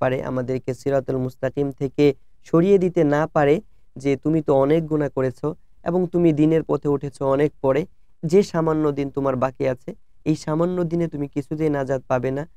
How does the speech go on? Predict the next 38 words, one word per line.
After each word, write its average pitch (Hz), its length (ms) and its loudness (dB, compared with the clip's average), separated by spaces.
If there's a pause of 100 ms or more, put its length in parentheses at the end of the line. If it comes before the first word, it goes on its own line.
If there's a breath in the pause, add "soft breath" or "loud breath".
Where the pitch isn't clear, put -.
(160)
আল্লাহ 131 320 -4
তোমাকে 131 300 -6
কিছুতেই 147 440 -6
ছাড় 139 260 -10
দিবেন 143 260 0
না, 151 60 -4 (320)
কারণ 139 180 0
ইতিপূর্বে 143 440 0
তুমি 139 200 -2 (140)
অনেক, 160 180 0 (320)
অনেক 160 180 2
সময় 170 320 -4
তুমি 165 120 -2
নষ্ট 156 280 -4
করেছো, 156 340 -2 (360)
দিনের 143 260 4
দিকে 139 200 -2
আসনি, 143 360 -4 (380)
সুতরাং 139 320 0 (100)
তোমার 139 180 -2 (100)
এই 185 220 2
কয়েকদিনে 143 420 0
তুমি 131 220 -4
তোমার 131 260 0 (320)
স্রষ্টার 156 340 -2
নৈকট্য 165 460 0
অর্জন 170 300 2
করতে 170 280 -4
পারবে 160 280 -2
না 180 100 -2 (360)
এবং 156 180 4 (140)
তোমার 151 300 0
দেওয়া 143 200 -2
জান্নাতও 135 420 -6
তুমি 139 200 -8
অর্জন, 135 260 -4
আল্লাহর 143 440 -2
দেওয়া 135 140 -2